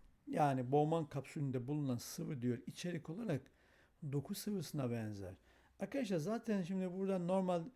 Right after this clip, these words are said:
e, şeyi düşünelim biz. Normal vüc-, vücudumuzdaki kılcalları düşünün. Atar, kılcal, toplar değil mi?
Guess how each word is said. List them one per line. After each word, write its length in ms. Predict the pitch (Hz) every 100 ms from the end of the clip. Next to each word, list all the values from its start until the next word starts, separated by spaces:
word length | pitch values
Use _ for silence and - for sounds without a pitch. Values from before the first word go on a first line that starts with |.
| - - _ -
e, 180 | 160 147
şeyi 260 | 185 190
düşünelim 480 | 156 - 131 120 117
biz. 300 | 147 160 -
Normal 300 | 151 139 143
vüc-, 300 | 127 131 -
vücudumuzdaki 640 | 185 147 147 143 135 135 -
kılcalları 600 | - 139 139 131 139 123
düşünün. 420 | 113 - 113 117 -
Atar, 440 | - 143 131 113 104 -
kılcal, 580 | 151 147 123 123 143 160 -
toplar 440 | 156 - 120 107
değil 140 | 170 165
mi? 200 | 110